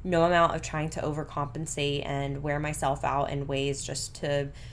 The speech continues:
for the sake of proving myself to an unknown audience is worth it, because at the end of the day, no one is paying that much attention to me.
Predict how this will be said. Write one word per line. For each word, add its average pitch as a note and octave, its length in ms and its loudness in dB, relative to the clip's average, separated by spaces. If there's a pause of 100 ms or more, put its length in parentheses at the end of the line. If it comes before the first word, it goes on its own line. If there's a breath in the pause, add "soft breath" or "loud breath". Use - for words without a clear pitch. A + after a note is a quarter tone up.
(140 loud breath)
for F#3 120 0
the E3 80 2
sake D3+ 340 2
of D3 220 0
proving D3+ 260 -2
myself C#3+ 380 0
to - 160 -4
an C#3 160 -2
unknown D3 480 0
audience G#3 680 0 (500 loud breath)
is E3+ 180 0
worth B2 360 -2
it, G3 280 6
because E3+ 560 0 (220)
at D#3 180 2
the D#3 100 0
end D3+ 100 0
of C#3+ 60 -2
the C#3+ 60 -4
day, C3+ 460 2 (560)
no E3 300 2
one C#3 320 2
is C3+ 340 -4
paying D#3+ 440 -4
that - 200 -4
much - 180 -10
attention - 360 -8
to - 120 -10
me. - 240 -8